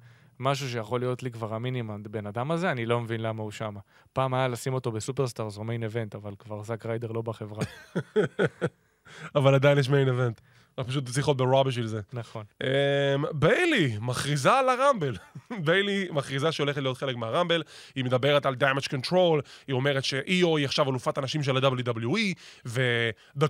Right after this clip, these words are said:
Speaker 2: Kabuki Warriors יזכו באליפות הזוגות, וביילי אומרת, "אני אזכה ברמבל ואני אלחם נגד ריפלי."
Speaker 1: בסדר.
Speaker 2: בסדר.
Speaker 1: אבל וואלה, זה אמין שהיא תזכה. אני,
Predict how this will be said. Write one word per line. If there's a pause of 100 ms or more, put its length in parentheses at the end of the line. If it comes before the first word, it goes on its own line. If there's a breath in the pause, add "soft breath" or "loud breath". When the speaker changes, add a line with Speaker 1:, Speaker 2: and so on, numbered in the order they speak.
Speaker 2:
Kabuki
Warriors
יזכו
באליפות
הזוגות, (680 soft breath)
וביילי
אומרת,
"אני
אזכה
ברמבל
ואני
אלחם
נגד
ריפלי." (880)
Speaker 1:
בסדר. (260)
Speaker 2:
בסדר. (400 loud breath)
Speaker 1:
אבל
וואלה,
זה
אמין
שהיא
תזכה.
אני,